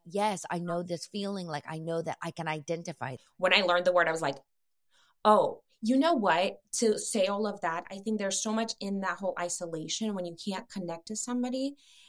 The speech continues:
Speaker 2: And when you start finding people you can relate to, and it usually happens within motherhood space, right? 'Cause it's like,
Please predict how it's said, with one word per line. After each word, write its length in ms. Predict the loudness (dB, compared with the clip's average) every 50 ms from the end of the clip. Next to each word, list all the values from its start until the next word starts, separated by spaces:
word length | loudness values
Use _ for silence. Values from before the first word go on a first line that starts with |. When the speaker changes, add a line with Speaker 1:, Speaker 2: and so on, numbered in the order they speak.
| -20 _ _
Speaker 2:
And 200 | 0 2 2 2
when 340 | 2 2 0 0 -2 -2 -2
you 140 | -2 -2 -2
start 320 | -2 0 0 0 0 -2
finding 500 | -6 -8 -6 -6 -4 -4 -2 -2 -2 -2
people 260 | -4 -6 -6 -4 -4 -4
you 100 | -4 -4
can 140 | -6 -8 -6
relate 320 | -6 -4 -4 -4 -6 -4
to, 100 | -4 -4
and 140 | -4 -2 -4
it 60 | -6
usually 340 | -8 -8 -10 -8 -8 -8 -10
happens 360 | -10 -12 -8 -6 -6 -6 -6
within 280 | -6 -4 -4 -4 -2 -2
motherhood 440 | -4 -6 -6 -8 -8 -8 -8 -6 -6
space, 420 | -8 -4 -2 -2 -2 -2 -4 -4 -4
right? 180 | -4 -4 -4
'Cause 100 | -8 -14
it's 140 | -12 -6 -4
like, 140 | -4 -6